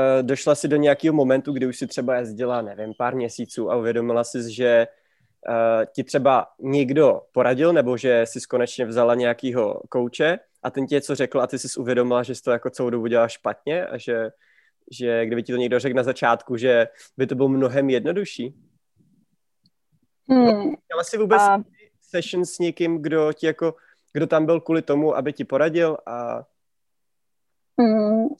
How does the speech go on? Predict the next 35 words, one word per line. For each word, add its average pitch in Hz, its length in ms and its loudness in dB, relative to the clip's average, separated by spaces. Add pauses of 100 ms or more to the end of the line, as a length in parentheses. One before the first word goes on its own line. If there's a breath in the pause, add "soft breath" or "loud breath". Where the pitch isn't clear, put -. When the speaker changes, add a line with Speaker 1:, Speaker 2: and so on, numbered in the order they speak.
(300 loud breath)
Speaker 2:
Jo, 240 320 8
tak 247 220 4
potom 262 280 4
jakoby 240 320 4
tady 226 220 4
na 202 100 4
Mentavajích, 196 720 2
tak 196 140 2
když 190 300 -2
tady 190 220 4
surfuju 190 640 2
vlastně 185 480 0
s, - 320 -8
ehm, 180 680 4 (200)
s - 140 -4
těma 208 180 6
hostama 208 640 4
a 202 60 4
se 196 160 2
surfguidama, 196 800 4
co 208 140 -8
tady 196 160 4
jako 185 520 2
žijou 196 320 4
taky, 190 480 0
tak, 180 120 0 (100)
ehm, 170 460 2 (600)
tak 240 180 0
si - 120 4
jako 190 220 4
předáváme 185 600 4
rady 180 280 4
samozřejmě 196 480 0
nějaký. 214 520 2 (880 soft breath)
Ale, 214 640 6